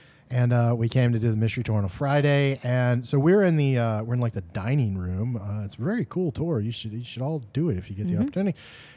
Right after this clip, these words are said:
Speaker 1: And we were there, and the lady is giving the tour, and she's very cool, and, and, you know, they've got the script,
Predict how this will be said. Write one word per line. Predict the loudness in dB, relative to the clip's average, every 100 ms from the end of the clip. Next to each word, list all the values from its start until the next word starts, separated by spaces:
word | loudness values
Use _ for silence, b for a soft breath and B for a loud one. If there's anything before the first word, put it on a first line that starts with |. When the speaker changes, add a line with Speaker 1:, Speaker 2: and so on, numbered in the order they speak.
| B
Speaker 1:
And | 4
we | 6
were | 6
there, | 6
and | 6
the | 6
lady | 6 4 4 4
is | 2
giving | 4 4
the | 4
tour, | 2 2
and | 0
she's | -2 -4 -4
very | -2 0 0
cool, | 0 -2 -2 -2 -2
and, | -2 -4 -4
and, | -4 -2
you | 0 0
know, |
they've | 0 -4
got | -6 -14
the | -12
script, | -14 -8 -6 -6